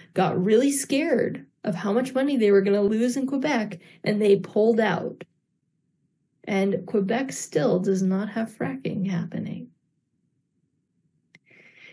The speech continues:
These stories are meant to illustrate the potential that we have in using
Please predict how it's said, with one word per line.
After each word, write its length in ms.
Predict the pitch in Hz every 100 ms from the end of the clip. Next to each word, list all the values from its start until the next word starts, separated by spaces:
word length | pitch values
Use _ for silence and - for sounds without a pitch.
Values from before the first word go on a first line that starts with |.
| _
These 260 | 277 339 339
stories 580 | - 359 359 330 302 -
are 200 | 233 240
meant 220 | 233 233
to 100 | 233
illustrate 580 | 220 226 - - 202 -
the 80 |
potential 640 | 175 170 - - 233 226 226
that 160 | 208
we 140 | - 190
have 800 | - 208 196 185 175 233 - - _ _ _ -
in 240 | 220 220
using 840 | 202 247 277 262 269 269 269 269